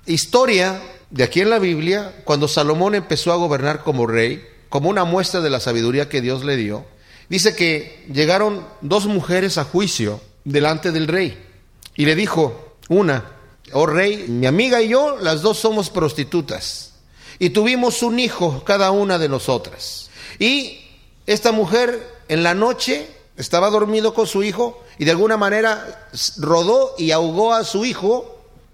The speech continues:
y se, y se murió. Y viendo que su hijo estaba muerto, me lo cambió por el mío". Dice, "Pero pues yo conozco a mi hijo y ella se quedó con el mío. Ahora dice que ella, que no, que ese es el de ella, el vivo, y a mí me pasó el muerto". Y la otra decía, "No, este es el mío", y cada una decía que el vivo era suyo.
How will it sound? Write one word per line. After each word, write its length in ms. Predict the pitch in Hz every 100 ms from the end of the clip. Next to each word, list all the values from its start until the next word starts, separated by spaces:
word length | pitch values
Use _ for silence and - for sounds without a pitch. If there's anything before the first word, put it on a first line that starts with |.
| _
y 140 | 151 139
se, 180 | - 165
y 60 |
se 120 | 139
murió. 300 | 143 165 156 - - _ - -
Y 80 | 156
viendo 320 | 208 262 254
que 100 | 208
su 160 | - 214
hijo 180 | 208 202
estaba 280 | 226 220
muerto, 800 | 202 233 269 - - 330 - - _ - - -
me 240 | 165 156 160
lo 120 | 165
cambió 360 | 170 165 214 180
por 160 | 202
el 120 | 190
mío". 360 | 190 202 208 220 - - - - -
Dice, 160 | 151
"Pero 160 | 151 143
pues 120 | 135
yo 100 | 151
conozco 360 | 160 160 170 170
a 20 |
mi 160 | 160 208
hijo 240 | - 156
y 80 | 151
ella 200 | 170 156
se 120 | 151
quedó 240 | 156 170
con 120 | 170 156
el 120 | 151
mío. 160 | 185
Ahora 240 | 175 175 175
dice 240 | 165 170
que 100 | 170
ella, 180 | 185 185 - -
que 80 | 156
no, 180 | 170 220
que 120 | 170
ese 140 | 160
es 100 | 180
el 100 | 185
de 160 | 175 185
ella, 240 | 202 269 269 -
el 160 | 156
vivo, 300 | 160 202 233
y 200 | 180 147
a 60 | 139
mí 120 | 156
me 120 | 165
pasó 260 | 151 151 185
el 80 | 196
muerto". 460 | 220 277 269 - - - - _ - - _ _ -
Y 300 | 175 139 143
la 140 | 139
otra 180 | 170 165
decía, 240 | 143 165
"No, 100 | 170
este 140 | 185 190
es 80 |
el 100 | 185
mío", 240 | 180 208 226
y 60 |
cada 240 | 165 208 202
una 200 | 254 254
decía 400 | 226 214 254 254
que 120 | 214
el 80 | 202
vivo 260 | 240 233
era 140 | 233 220
suyo. 400 | - 311 240